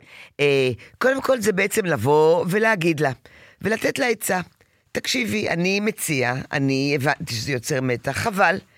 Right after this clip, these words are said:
יש לך חיים טובים עם אמא, עם גבר חדש, אה,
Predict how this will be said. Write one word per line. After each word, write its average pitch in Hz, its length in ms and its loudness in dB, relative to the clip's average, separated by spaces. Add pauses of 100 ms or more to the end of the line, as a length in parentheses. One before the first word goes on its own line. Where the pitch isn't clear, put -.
(300)
יש - 100 -6
לך 185 60 -4
חיים 165 240 -2
טובים 147 440 -2
עם 127 120 -2
אמא, 131 280 -2
עם 123 180 -2
גבר 131 240 -2
חדש, 117 720 -2
אה, 107 80 -4